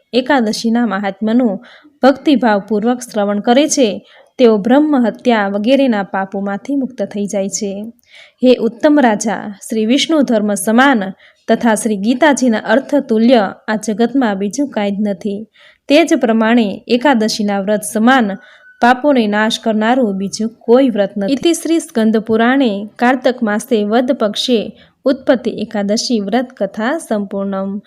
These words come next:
બોલો ભગવાન શ્રી હરિ વિષ્ણુની જય. તો મિત્રો, આ હતી ઉત્પત્તિ એકાદશી વ્રતની વિધિ, મહાત્મ્ય અને કથા.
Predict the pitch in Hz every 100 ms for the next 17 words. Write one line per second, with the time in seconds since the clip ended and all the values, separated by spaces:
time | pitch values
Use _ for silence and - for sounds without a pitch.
0 | - _ - 240 302 254 233 208 254 254
1 | 208 - 214 208 214 247 226 196 - 208
2 | 196 214 311 285 - 202 208 196 - 208
3 | 226 247 - - 208 226 226 262 202 -
4 | _ _ _ 285 302 - 320 311 - -
5 | - 202 208 208 262 254 214 208 214 208
6 | 233 254 262 208 233 254 240 196 214 220
7 | 285 277 190 208 196